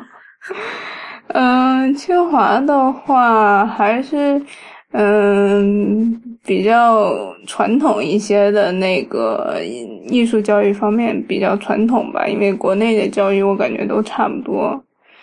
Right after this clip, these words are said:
嗯，但是我觉得比较好玩儿，其实现在想起来比较好玩儿，就是，嗯，因为当时其实是在一个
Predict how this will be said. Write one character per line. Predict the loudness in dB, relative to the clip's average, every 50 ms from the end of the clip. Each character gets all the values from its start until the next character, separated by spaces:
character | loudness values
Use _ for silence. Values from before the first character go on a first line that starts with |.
| _ -20 -20 -20 -20 -20 _ _ _ _ _ _ _ _
嗯， | -2 0 0 0 2 0 0 0
但 | 0 0 0
是 | 2 2 2
我 | 2 2 0 0
觉 | 0 0 0 0
得 | 2 0 0
比 | 0 -2 -2 -2 -2
较 | -2 0 0 2 0
好 | 0 -2 -2 -2 -2 0
玩 | 0 -2 -2
儿， | -2 -2 -4
其 | -2 -2 0 0
实 | 0
现 | 0 0 0 0 2
在 | 2 2 2 0
想 | 0 0 0 0 0 0
起 | -2 0
来 | 0 0 -2 -2
比 | -2 -2 0
较 | 0 0 0
好 | 0 0 0 0
玩 | 0 0
儿， | -2 -2 -2 0
就 | 0 0 2 2
是， | 0 0 0 -2 -2 -6 -8 -18 -20 -20 -20 -20 _ _ -4
嗯， | -2 -2 0 0 0 0 -2 -2 -2 0
因 | 0 2 2
为 | 4 2 2
当 | 2 2 2 2 2
时 | 2 0
其 | 0 0 2 2
实 | 2 2
是 | 2 2
在 | 2 2 2 2 4
一 | 4 2 2 2 0
个 | -2 -2 0 2 2 2 2 2 2 0 0 0 -2 -2 -4